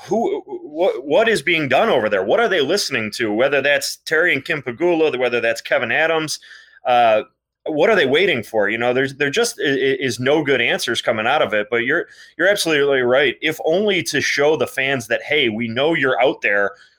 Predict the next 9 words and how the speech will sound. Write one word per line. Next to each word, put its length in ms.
which, 200
uh, 100
uh, 240
however 380
many 280
of 120
you 160
are 140
left, 500